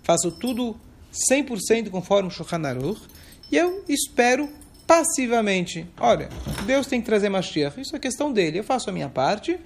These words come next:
quando ele quiser trazer Mashiach, ele traz. Por que que eu preciso ter essa ansiedade pela sua vinda? O que que vai faltar? Tefilim tô colocando, Shabbat eu tô fazendo, Kasher eu tô fazendo. Tá bom? Se eu não acredito, alguém fala, cumpri todas as mitzvot, não acreditei em Deus,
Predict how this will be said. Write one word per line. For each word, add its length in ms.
quando 220
ele 140
quiser 260
trazer 240
Mashiach, 400
ele 100
traz. 480
Por 140
que 80
que 60
eu 40
preciso 220
ter 100
essa 320
ansiedade 960
pela 220
sua 240
vinda? 400
O 40
que 140
que 60
vai 120
faltar? 480
Tefilim 380
tô 100
colocando, 640
Shabbat 480
eu 60
tô 120
fazendo, 500
Kasher 400
eu 60
tô 100
fazendo. 560
Tá 80
bom? 260
Se 220
eu 80
não 80
acredito, 420
alguém 180
fala, 220
cumpri 260
todas 220
as 80
mitzvot, 320
não 80
acreditei 400
em 80
Deus, 320